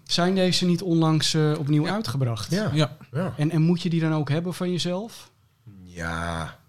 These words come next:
Speaker 2: ja, dan moet ik, ja, jeetje. Vier paar. Ja, ja, maar dat is
Speaker 1: En is dat dan echt de nostalgie?
Speaker 2: Dat is echt de nostalgie, de kleur. En, eh, het vreemde is, eh, eh, toen de tijd was dit een damesmaatvoering. En, eh, volgens mij die geretroed zijn, zijn heren.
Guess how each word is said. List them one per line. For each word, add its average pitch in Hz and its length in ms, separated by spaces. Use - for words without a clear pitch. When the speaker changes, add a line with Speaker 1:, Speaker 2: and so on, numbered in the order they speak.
Speaker 2:
ja, 76 240
dan 85 80
moet 92 100
ik, 101 180
ja, 104 260
jeetje. 78 380
Vier 90 280
paar. 82 440
Ja, 82 440
ja, 107 240
maar 110 100
dat 123 100
is 123 120
Speaker 1:
En 147 100
is 175 160
dat 175 120
dan 165 140
echt 156 200
de 165 80
nostalgie? 160 800
Speaker 2:
Dat 117 120
is - 140
echt 165 200
de 165 80
nostalgie, 160 560
de 131 160
kleur. 151 380
En, 127 320
eh, 113 280
het 113 160
vreemde 190 400
is, 117 180
eh, 113 1200
eh, 98 80
toen 185 140
de 196 80
tijd 127 260
was 110 320
dit 113 260
een 98 260
damesmaatvoering. 90 1080
En, 82 200
eh, 82 80
volgens 117 240
mij 151 180
die 120 260
geretroed 127 540
zijn, 85 200
zijn 78 160
heren. 147 340